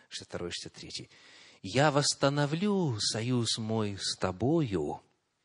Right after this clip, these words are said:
и узнаешь, что я Господь. Для того, чтобы ты помнила и стыдилась, и чтобы впредь, вперед нельзя было тебе и рта открыть от стыда, когда я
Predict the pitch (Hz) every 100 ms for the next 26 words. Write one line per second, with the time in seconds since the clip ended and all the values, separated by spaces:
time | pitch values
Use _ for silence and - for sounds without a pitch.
0 | _ _ _ _ _ _ _ _ _ _
1 | 120 120 120 117 117 127 95 - - -
2 | _ - - 92 85 90 92 - - -
3 | - - - - - - _ _ _ _
4 | _ _ _ _ _ - 95 - 98 113
5 | 107 - - 107 110 - 104 - 127 143
6 | 139 131 120 107 110 123 113 - - 104
7 | 95 135 196 190 92 80 - - - -
8 | - - 107 - 147 143 - 143 170 185
9 | - - - - - - - 156 170 -
10 | 156 127 170 165 160 156 151 151 147 -
11 | 190 214 220 185 185 - 180 170 147 -
12 | - 127 120 170 185 - - - 156 139
13 | 131 156 165 135 143 180 190 180